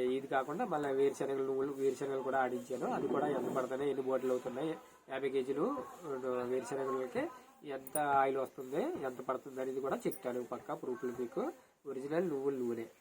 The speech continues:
ఎవరికైనా కావాలంటే ఫోన్ నెంబర్ అయితే పెడుతున్నాను, ఆ, డబల్ నైన్ ఫైవ్ వన్ సెవెన్ జీరో ఫోర్ త్రీ వన్ సిక్స్. ఫోన్ నెంబర్ అయితే పెడతాను, మీకు దీంట్లోని ఫోన్ అయితే చేయండి. ఇంకా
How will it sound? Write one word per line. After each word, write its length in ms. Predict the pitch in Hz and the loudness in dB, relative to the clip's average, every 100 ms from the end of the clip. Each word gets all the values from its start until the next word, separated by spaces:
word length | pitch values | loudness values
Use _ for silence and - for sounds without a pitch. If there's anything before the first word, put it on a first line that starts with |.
| _ _ _ _ _ 127 | _ _ _ _ _ -10
ఎవరికైనా 320 | 127 147 143 | -6 -4 0
కావాలంటే 300 | 131 127 170 | 0 2 2
ఫోన్ 260 | 160 131 | 2 0
నెంబర్ 160 | 127 127 | 0 -2
అయితే 200 | 120 131 | -2 -2
పెడుతున్నాను, 560 | 131 120 127 123 190 311 - - - | -2 -4 -4 -2 -2 -2 -10 -20 -14
ఆ, 220 | 127 120 117 - 127 | -8 -8 -8 -12 -2
డబల్ 220 | 127 139 | 0 2
నైన్ 160 | 175 196 | 0 0
ఫైవ్ 260 | 131 127 | 0 0
వన్ 160 | 143 180 | 0 -2
సెవెన్ 300 | - 123 123 | -2 -2 -2
జీరో 180 | 127 165 | -2 -2
ఫోర్ 220 | 143 120 | -4 -6
త్రీ 180 | - 180 | -4 -6
వన్ 180 | 139 117 | -6 -8
సిక్స్. 340 | 120 - 120 110 - _ _ _ | -14 -14 -16 -16 -18 _ _ _
ఫోన్ 160 | 127 127 | -12 -8
నెంబర్ 160 | 131 | -4
అయితే 180 | 127 135 | -4 -4
పెడతాను, 420 | 135 120 - 123 | -4 -6 -6 -8
మీకు 220 | 160 147 120 | -6 -6 -4
దీంట్లోని 540 | 123 117 123 147 311 - _ _ _ - | -4 -4 -4 -4 -6 -8 _ _ _ -10
ఫోన్ 180 | 131 123 | -6 -6
అయితే 180 | 120 | -6
చేయండి. 440 | 190 135 117 107 87 85 - - _ _ _ | -6 -4 -4 -6 -12 -12 -18 -20 _ _ _
ఇంకా 180 | - | -8